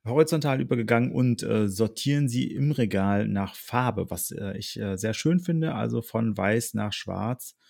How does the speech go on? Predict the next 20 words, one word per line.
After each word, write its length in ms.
über 260
blau 460
und 320
rot, 580
äh, 160
lila 280
und 180
so 100
weiter 480
<laughs> 540
sind 240
die 60
sortiert. 520
Und 200
dazu 400
haben 260
wir, 340
äh, 240
insgesamt, 520
äh, 340